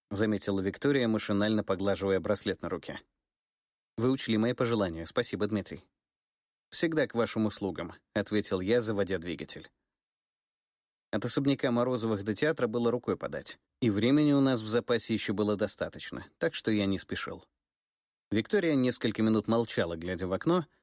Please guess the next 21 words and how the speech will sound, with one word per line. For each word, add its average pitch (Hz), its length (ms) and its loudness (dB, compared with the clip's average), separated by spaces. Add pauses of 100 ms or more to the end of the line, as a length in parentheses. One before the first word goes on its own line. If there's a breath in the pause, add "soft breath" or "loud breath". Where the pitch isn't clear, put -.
(320)
но 101 80 2
всё 156 240 2
же 151 160 2
заговорила 98 580 0
первой. - 420 -8 (1400)
"Сегодня 123 520 2
Салтыкова 117 580 0
и 107 60 0
Комарова 113 440 2
получили 104 440 0
допуск", - 500 -4 (400)
сказала 95 540 0
она, 113 280 -2 (380)
явно 113 320 2
пытаясь 107 380 0
за 98 180 -2
рабочей 101 380 0
темой 123 320 0
скрыть - 340 -4
собственное 92 540 -4
волнение. 87 540 -4